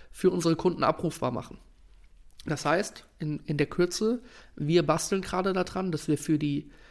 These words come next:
für die großen, für die wichtigen beratungsintensiven Themen, Berufsunfähigkeitsversicherung, Altersvorsorge, private Krankenversicherung, aber auch andere Themen drumherum, auch Investment et cetera, wirklich ganz detaillierte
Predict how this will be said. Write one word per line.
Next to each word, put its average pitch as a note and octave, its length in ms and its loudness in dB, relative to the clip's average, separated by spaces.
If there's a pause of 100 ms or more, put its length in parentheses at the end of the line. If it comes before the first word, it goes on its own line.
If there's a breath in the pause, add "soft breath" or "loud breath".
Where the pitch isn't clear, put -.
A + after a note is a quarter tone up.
für - 120 -6
die D3 60 -2
großen, F#3 460 2
für E3+ 140 0
die D3+ 120 4
wichtigen F#3 460 2
beratungsintensiven D#3 1040 -2
Themen, A3+ 480 0 (920 loud breath)
Berufsunfähigkeitsversicherung, D#3 1300 2
Altersvorsorge, C#3+ 640 0
private D3 400 0
Krankenversicherung, D3+ 800 -4
aber C#3+ 140 -4
auch D#3+ 60 -6
andere D#3 300 -4
Themen D#3 240 -4
drumherum, D3 440 -6
auch - 180 -8
Investment D3 500 -6
et - 120 -6
cetera, D3+ 460 -4 (520 loud breath)
wirklich D#3 240 0
ganz E3+ 280 0
detaillierte E3 920 4